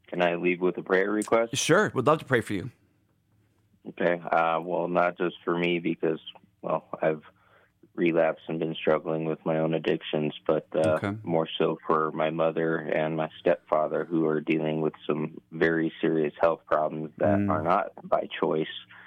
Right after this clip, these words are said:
Speaker 1: Um, so, again, my name's Ryan, and my mother's Pamela, and my stepfather's Gary, and it would just be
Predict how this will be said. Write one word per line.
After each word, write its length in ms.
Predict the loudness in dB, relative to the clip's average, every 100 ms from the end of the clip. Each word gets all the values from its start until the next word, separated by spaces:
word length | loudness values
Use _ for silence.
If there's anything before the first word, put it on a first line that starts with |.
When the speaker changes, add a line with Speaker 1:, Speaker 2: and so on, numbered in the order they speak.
| -20 -18 -20 -18 -2
Speaker 1:
Um, 380 | 0 2 -2 -8 _ _ _ _ _ -20 -12 0
so, 320 | 0 0 -2
again, 300 | -2 -2 -2 0
my 160 | 0
name's 280 | 2 -2 -2
Ryan, 480 | 0 0 0 -2 -4 _ _ _ _ _ -12
and 260 | -4 -4 -2
my 140 | -2
mother's 440 | 0 0 0 -2 -4
Pamela, 500 | 0 0 2 0 0
and 520 | -2 -6 -6 -6 -6
my 140 | -6 -6 -2
stepfather's 600 | -2 0 -2 -2 -6 -6 -2
Gary, 440 | 0 0 -2 -4
and 380 | -6 -4 -4 -4
it 100 | -4
would 180 | -2 -2
just 200 | -2 -2
be 260 | 0 0